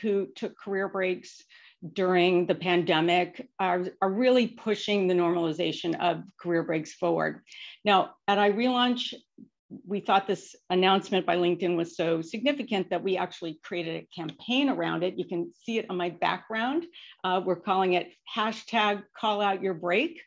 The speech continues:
And it's really encouraging as many relaunchers as possible to use that career breaks feature and encouraging employers to publicly, uh, s-, s-, call out themselves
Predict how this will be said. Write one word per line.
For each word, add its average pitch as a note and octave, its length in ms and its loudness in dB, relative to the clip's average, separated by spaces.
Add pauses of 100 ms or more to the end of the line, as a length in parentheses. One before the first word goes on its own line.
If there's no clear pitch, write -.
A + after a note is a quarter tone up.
(540)
And G3 480 0
it's G3+ 240 -4
really G3 300 0
encouraging G3+ 960 -4
as F3+ 160 -4
many F3+ 200 -2
relaunchers F3 600 -2
as D#3+ 100 -14
possible E3 460 -6
to - 160 -16
use F#3+ 220 -6
that G#3+ 200 -4
career G#3+ 180 -6
breaks G3 300 -8
feature G3+ 540 -6 (360)
and A3 140 0
encouraging A3 960 -4
employers F#3 880 -4 (320)
to G3 440 4 (360)
publicly, C4 1040 0 (240)
uh, F#3+ 240 0 (300)
s-, - 840 -20
s-, - 440 0 (140)
call B3 320 4
out A3+ 300 4
themselves G#3 720 0